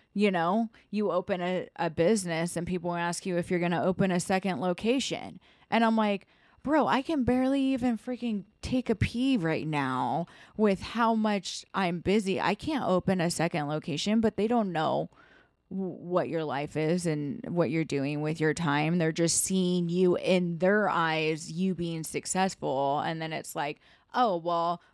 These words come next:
are you gonna ride that success more? Are you gonna do this? Are you gonna do this?" Without realizing that just because you have those things doesn't mean that you're happy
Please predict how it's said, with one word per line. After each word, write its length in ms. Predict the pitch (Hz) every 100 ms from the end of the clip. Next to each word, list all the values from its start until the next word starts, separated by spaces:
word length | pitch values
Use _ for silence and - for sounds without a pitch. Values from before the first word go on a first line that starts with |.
| -
are 80 | 190
you 80 |
gonna 180 | 190 185
ride 320 | 170 175 170
that 220 | 170 156 -
success 480 | 185 - 180 175
more? 300 | 175 170 175
Are 80 | 214
you 180 | 180 175
gonna 240 | 175 160
do 200 | 160 170
this? 400 | 160 160 185 208
Are 80 | 185
you 200 | 175 175
gonna 260 | 165 170 165
do 240 | 160 160
this?" 540 | 156 160 185 220 226 - - - - _
Without 480 | 196 190 180 170 151
realizing 840 | 170 165 165 165 165 165 165 160 143
that 400 | 160 151 147 - _ _ _ _ _ - - _ _ _ -
just 340 | 165 180 180 -
because 420 | 190 190 170 170
you 120 | 165
have 380 | 165 165 165 -
those 240 | 143 156
things 520 | - 175 160 156 156
doesn't 440 | - 175 165 165 -
mean 520 | 165 160 160 160 151
that 480 | 165 151 147 135 117 - _ _ _ _ _ _ _ _ _ _ _ _ _ _ _ _ _ _ _ -
you're 520 | 190 165 190 180 170
happy 720 | 160 156 151 160 156 165